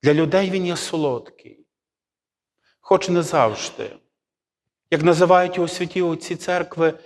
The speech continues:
гріх — це є солодкий яд. Спочатку він добрий, але потім починає роз'їдати людське серце, душу і людське життя. Але який вплив має гріх на Бога?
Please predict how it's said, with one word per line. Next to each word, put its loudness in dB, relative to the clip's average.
гріх — -2
це 0
є 2
солодкий -4
яд. -6
Спочатку -2
він -2
добрий, -4
але 4
потім 0
починає -2
роз'їдати -4
людське -4
серце, -4
душу -6
і -6
людське -4
життя. -8
Але 4
який 2
вплив -2
має 0
гріх -2
на -2
Бога? 0